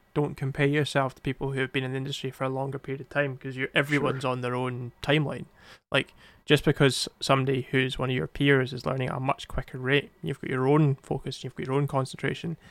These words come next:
Speaker 1: and not to compare yourself to your pals who might have been in the industry for a longer period of time, or might have a different path, or, fuck, just dropped my phone, um, or <laughs> anything else, really. <laughs> So, yeah.
Speaker 2: No, like you said, that different path for sure.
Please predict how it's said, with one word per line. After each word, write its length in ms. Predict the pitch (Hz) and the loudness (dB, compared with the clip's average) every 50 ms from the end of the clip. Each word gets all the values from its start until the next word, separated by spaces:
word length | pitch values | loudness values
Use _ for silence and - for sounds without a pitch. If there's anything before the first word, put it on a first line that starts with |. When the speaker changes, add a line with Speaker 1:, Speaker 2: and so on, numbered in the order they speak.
| - - - - _ _ - | -20 -20 -20 -20 _ _ -4
Speaker 1:
and 100 | 143 131 | 0 2
not 160 | 139 139 - | 2 2 2
to 60 | - | 0
compare 240 | - 143 127 143 135 | -4 -2 2 2 4
yourself 360 | 139 131 - 143 147 135 - - | 4 4 4 2 2 2 0 -2
to 80 | 143 | -6
your 100 | 143 143 | -6 -4
pals 400 | - - - 131 135 139 135 135 | -4 0 2 2 2 2 0 -2
who 100 | - 135 | -2 -2
might 140 | 135 139 131 | -2 -4 -6
have 80 | 131 - | -6 -6
been 100 | 135 135 | -8 -6
in 40 | 123 | -6
the 60 | 127 | -6
industry 220 | 135 - - - | -6 -6 -6 -8
for 140 | 135 - 143 | -8 -6 -4
a 40 | 139 | 0
longer 260 | 143 147 160 156 151 | 2 2 2 2 0
period 180 | - - 147 143 | 0 -2 -2 -2
of 80 | 139 | -2
time, 280 | - - 139 143 135 139 | -2 -2 -2 -2 0 -2
or 140 | 104 - - | -2 -4 -4
might 180 | 139 131 127 | -4 -6 -6
have 100 | 147 139 | -6 -6
a 60 | 127 123 | -8 -8
different 420 | - 131 - - 135 - - - | -8 -8 -8 -6 -8 -10 -10 -10
path, 460 | - - 143 139 139 143 135 - - | -4 0 2 4 6 4 4 2 -4
or, 140 | 127 127 123 - _ - - - - - _ - - - _ _ _ _ _ _ _ _ | -12 -14 -16 -16 _ -14 -14 -14 -14 -18 _ -20 -20 -20 _ _ _ _ _ _ _ _
fuck, 220 | 147 - - _ _ | -14 -14 -14 _ _
just 160 | - - - | -14 -10 -6
dropped 160 | - - - | -6 -6 -6
my 60 | 143 | -8
phone, 320 | - - 165 156 160 160 - - - - - - - - - - _ - | -8 -4 -2 -2 -2 -4 -6 -12 -18 -18 -18 -18 -20 -20 -20 -16 _ -4
um, 440 | 135 127 123 131 127 127 131 131 127 | -2 0 0 0 0 -2 -4 -4 -2
or 360 | - 135 135 135 139 131 127 139 | 0 0 2 2 2 2 2 2
<laughs> 40 | - | 2
anything 280 | - 131 131 - 131 - | 2 2 0 0 0 -2
else, 240 | 160 147 - - - | -2 -2 -2 -4 -4
really. 240 | 151 143 151 143 - - | -4 -2 -4 -4 0 2
<laughs> 60 | 170 - - - 440 494 415 - - - | 2 2 2 0 -2 -6 -6 -8 -12 -16
So, 380 | - - - - 139 135 131 - - - - - - - - - - - | -12 -6 -2 0 2 2 0 -2 -6 -12 -16 -16 -14 -8 -6 -6 -4 -4
yeah. 80 | 139 - - - - - - _ _ _ _ _ _ - | -6 -8 -10 -14 -18 -18 -18 _ _ _ _ _ _ 2
Speaker 2:
No, 180 | 131 127 117 | 4 6 6
like 180 | 113 120 113 113 | 6 6 4 4
you 60 | 131 | 2
said, 300 | - - 95 95 95 - | 4 4 4 4 4 4
that 180 | 101 104 95 - | 4 2 4 2
different 340 | 101 101 - - 110 87 | 0 0 2 2 0 0
path 340 | - - 87 87 90 95 - - | 2 4 4 4 4 4 0 -6
for 180 | - - - 90 | -10 -8 -8 -8
sure. 460 | - - - 90 95 98 98 98 | -4 -2 0 2 2 2 2 -2